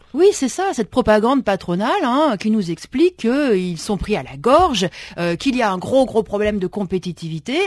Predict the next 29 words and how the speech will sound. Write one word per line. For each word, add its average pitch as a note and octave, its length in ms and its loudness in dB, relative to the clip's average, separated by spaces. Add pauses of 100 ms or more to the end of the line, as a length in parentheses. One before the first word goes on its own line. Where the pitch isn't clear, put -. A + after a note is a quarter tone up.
et A#3+ 120 -2
donc G#3+ 260 -6
évidemment F3+ 360 -4
du D3+ 140 -8
coût E3+ 160 -12
du D3 100 -10
travail, B3+ 400 2
parce E3 160 -10
que D#3+ 100 -16
c'est E3 120 -12
toujours E3 240 -12
ça D4+ 160 -2
pour G#3+ 280 -2
eux. G4+ 100 0 (340)
Hein, G3 240 -4
et F#3+ 80 -4
donc C4+ 220 -4
il F#3+ 80 -8
faut D4+ 160 -6
forcément G#3+ 420 -4
que - 80 -10
les G#3+ 80 -4
travailleurs, G3 540 -2
euh, F3 160 2 (280)
acceptent, A3 500 0
euh, F#3 120 0 (300)
bah, D#3 140 -2
de A3+ 100 2
reculer. B3 580 2